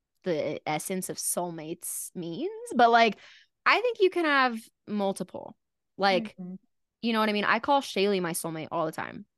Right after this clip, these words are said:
Speaker 1: She's my
Speaker 2: Yeah.
Speaker 1: best friend. I call her my soulmate. You know what I mean? But I do believe that I have a romantic person out there.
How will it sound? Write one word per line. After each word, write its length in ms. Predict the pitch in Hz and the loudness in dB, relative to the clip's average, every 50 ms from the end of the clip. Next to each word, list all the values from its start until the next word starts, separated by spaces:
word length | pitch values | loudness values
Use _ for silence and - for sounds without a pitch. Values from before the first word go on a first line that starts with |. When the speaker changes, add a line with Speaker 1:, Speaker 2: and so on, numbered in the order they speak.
| _ _ _ | _ _ _
Speaker 1:
She's 180 | - - - - | -20 -18 -12 -6
my 80 | 123 240 | -4 0
Speaker 2:
Yeah. 120 | 233 214 180 | 2 2 2
Speaker 1:
best 160 | 196 202 196 | 2 0 -2
friend. 460 | 180 180 185 180 180 180 180 180 190 _ _ | -4 -4 -4 -4 -6 -6 -8 -10 -12 _ _
I 60 | - 185 | -8 -6
call 140 | - 190 180 | -2 0 0
her 80 | 175 | 0
my 80 | 170 180 | 0 -4
soulmate. 640 | - - - 180 180 185 185 180 175 175 180 - | -6 -6 -4 -4 -4 -2 -4 -4 -2 -2 -4 -2
You 100 | - 208 | -2 -2
know 60 | 214 214 | 0 2
what 100 | 208 196 | 0 0
I 40 | |
mean? 280 | 185 180 180 196 226 226 _ - - - _ _ | 0 -2 -2 -4 -4 -6 _ -16 -20 -20 _ _
But 120 | - 262 | 4 4
I 140 | 262 262 254 240 | 6 6 4 2
do 300 | 202 277 294 349 392 330 | 2 2 4 4 4 4
believe 580 | 277 214 190 190 175 160 143 147 180 214 208 - _ _ _ | 4 4 4 4 4 2 0 -2 -4 -4 -6 -12 _ _ _
that 140 | 208 208 196 | 2 4 4
I 80 | 185 180 | 4 4
have 280 | 180 196 220 247 269 247 | 2 0 0 0 0 0
a 60 | 214 | 0
romantic 640 | 196 196 170 165 143 139 - - 156 156 _ - _ | 0 0 -2 -2 -6 -8 -8 -8 -10 -10 _ -12 _
person 400 | - 175 165 180 - - 151 156 | -8 -6 -6 -6 -8 -10 -8 -6
out 200 | 143 156 151 _ | -6 -8 -6 _
there. 280 | - 131 135 165 202 | -8 -6 -4 -4 -6